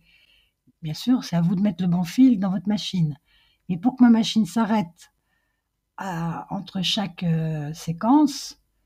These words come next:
bon, moi, la mienne, je peux la programmer pour qu'elle, en, en faisant stop, et cetera. Mais quand vous avez une machine familiale, si vous laissez la même couleur, elle va continuer. Donc, c'est pour ça que j'ai mis d'autres couleurs.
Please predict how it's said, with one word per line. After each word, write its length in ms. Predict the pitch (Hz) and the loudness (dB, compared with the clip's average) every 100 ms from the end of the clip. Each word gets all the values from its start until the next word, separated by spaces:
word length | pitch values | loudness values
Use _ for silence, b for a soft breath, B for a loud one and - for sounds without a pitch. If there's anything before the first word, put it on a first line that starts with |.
| _ _ _ _ _ - | _ _ _ _ _ -8
bon, 140 | 180 | -6
moi, 200 | - 214 | -2 0
la 120 | 226 | 4
mienne, 160 | 233 247 | 6 4
je 100 | - | 2
peux 80 | 202 | -2
la 100 | 208 | -2
programmer 560 | 208 208 202 220 220 | -2 0 2 2 2
pour 200 | 170 180 | -2 -6
qu'elle, 180 | 190 180 | -4 -4
en, 540 | 175 165 160 165 170 165 185 - | -2 -2 -2 -2 -2 -2 -6 -6
en 100 | 185 | -10
faisant 320 | 180 175 175 | -4 -2 -2
stop, 380 | 170 - 190 170 | -4 -6 -6 -6
et 80 | 165 | -8
cetera. 380 | 165 190 220 | -8 -4 0
Mais 120 | 233 - | 0 0
quand 140 | 202 | -4
vous 100 | 202 | -4
avez 120 | 202 | -2
une 100 | 196 | -2
machine 320 | 190 170 185 | -2 -4 -6
familiale, 600 | 165 175 175 170 214 269 - B B B B | -4 -4 -2 -2 0 0 -2 B B B B
si 160 | - | -4
vous 80 | 214 | 2
laissez 260 | 226 247 226 | 2 2 2
la 140 | 196 | 2
même 180 | 196 196 | 2 0
couleur, 440 | 170 202 240 277 | 2 4 6 4
elle 120 | 208 185 | 2 -2
va 120 | 196 | -2
continuer. 600 | 226 - 220 185 175 165 _ _ _ _ _ | -2 0 2 2 0 -2 _ _ _ _ _
Donc, 180 | 175 170 | -10 -10
c'est 140 | - 170 | -8 -12
pour 160 | 180 | -8
ça 100 | - | -4
que 60 | 226 | -2
j'ai 140 | 185 | -2
mis 120 | 185 | -2
d'autres 220 | 170 208 _ | -2 -4 _
couleurs. 460 | 190 143 117 - | -6 -6 -8 -20